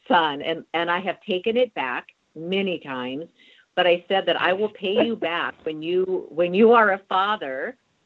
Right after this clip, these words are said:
I am so going to spoil your children, and I'm going to load them up with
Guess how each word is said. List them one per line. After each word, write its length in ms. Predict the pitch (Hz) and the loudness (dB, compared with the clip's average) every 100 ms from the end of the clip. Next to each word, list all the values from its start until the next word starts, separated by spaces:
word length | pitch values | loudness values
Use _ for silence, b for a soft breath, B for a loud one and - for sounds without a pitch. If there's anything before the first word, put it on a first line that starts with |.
| - | -12
I 160 | 165 175 | -8 -6
am 240 | 175 165 _ _ | -8 -12 _ _
so 380 | 190 180 202 220 208 | -8 -6 -4 -4 -6
going 300 | 175 170 160 | -10 -12 -14
to 160 | 160 - _ | -18 -18 _
spoil 440 | 156 165 175 180 | -4 0 0 0
your 320 | 170 147 147 147 | -2 -4 -6 -6
children, 800 | - 151 143 127 123 117 123 160 | -10 -6 -6 -6 -8 -6 -10 -6
and 120 | 156 151 | -4 -4
I'm 120 | 143 | 0
going 240 | 156 156 | 0 0
to 120 | - 147 | -2 -2
load 460 | 143 151 175 202 | 0 4 4 4
them 180 | 185 170 | 2 2
up 160 | 160 | 0
with 120 | 160 | 0